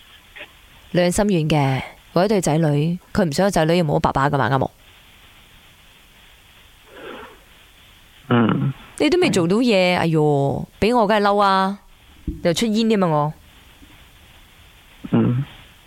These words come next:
Speaker 1: 我同你講，而家好多女仔都真係好有能力㗎喇，你再唔爬返快啲嘅話，
Speaker 2: 嗯。
Speaker 1: 真係睇你唔到㗎喇，兄弟。
Speaker 2: 嗯。
Speaker 1: 我知我今日講嘅嘢好直接，係因為我哋只係得半個鐘嘅時間。
Speaker 2: 嗯。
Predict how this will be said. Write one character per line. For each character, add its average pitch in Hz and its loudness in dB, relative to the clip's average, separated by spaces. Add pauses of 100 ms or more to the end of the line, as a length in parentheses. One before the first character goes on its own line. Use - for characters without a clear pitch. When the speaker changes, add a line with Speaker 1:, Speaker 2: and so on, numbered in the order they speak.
(560)
Speaker 1:
我 175 0
同 156 0
你 143 0
講， 139 0 (160)
而 160 -2
家 190 0
好 190 0
多 190 2
女 170 0
仔 160 0
都 175 0
真 165 0
係 - 0
好 147 0
有 147 2
能 117 -4
力 - -6
㗎 - -6
喇， - -6 (920)
你 226 0
再 226 0
唔 180 -2
爬 143 0
返 208 0
快 165 0
啲 190 0
嘅 170 0
話， 139 0
Speaker 2:
嗯。 - -2
Speaker 1:
真 196 0
係 175 -2
睇 139 2
你 156 2
唔 131 -2
到 120 -2
㗎 135 0
喇， - -6
兄 156 -2
弟。 - -2 (1160)
Speaker 2:
嗯。 139 0 (600)
Speaker 1:
我 175 0
知 262 0
我 214 0
今 - 0
日 214 0
講 165 0
嘅 190 0
嘢 156 0
好 151 0
直 - -4
接， - -4 (360)
係 165 0
因 220 0
為 196 2
我 160 0
哋 160 -2
只 - -2
係 185 0
得 196 0
半 165 -2
個 151 0
鐘 175 0
嘅 165 -2
時 - -4
間。 - -6 (1700)
Speaker 2:
嗯。 131 0